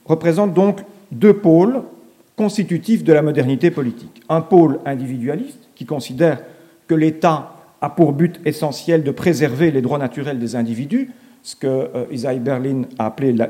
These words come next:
liberté négative, et puis le pôle civique qui considère que l'État a pour but la maîtrise collective par le groupe de son propre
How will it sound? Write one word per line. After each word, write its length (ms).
liberté 380
négative, 540
et 80
puis 140
le 140
pôle 200
civique 480
qui 120
considère 640
que 60
l'État 560
a 80
pour 220
but 240
la 120
maîtrise 540
collective 640
par 160
le 100
groupe 380
de 100
son 180
propre 400